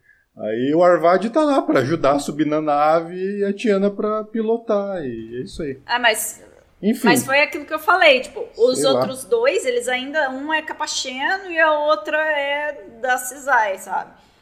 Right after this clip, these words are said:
Speaker 2: Os dois são descendentes, então teoricamente eles são um plot ali do centro. Agora os outros dois, tipo, ah, é um anjo com vampiro ali só pra dar flavor no negócio, sabe? Tá meio jogado,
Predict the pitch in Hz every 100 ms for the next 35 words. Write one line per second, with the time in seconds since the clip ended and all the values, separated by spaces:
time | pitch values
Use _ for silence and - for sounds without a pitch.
0 | _ _ 208 208 226 247 - 294 302 -
1 | 320 311 277 277 277 214 208 220 226 240
2 | 240 247 254 - - - 294 320 294 247
3 | - _ _ 226 226 233 214 208 208 -
4 | _ _ _ _ 196 220 - 247 220 196
5 | 202 175 - - - - 254 285 302 311
6 | 294 294 294 359 605 587 554 508 440 381
7 | 339 262 403 466 466 480 453 466 440 427
8 | 392 381 359 359 359 339 381 381 339 381
9 | 403 311 285 285 - 294 311 269 240 220
10 | 226 285 320 254 208 208 - - - -
11 | - 247 254 214 170 170 262 226 185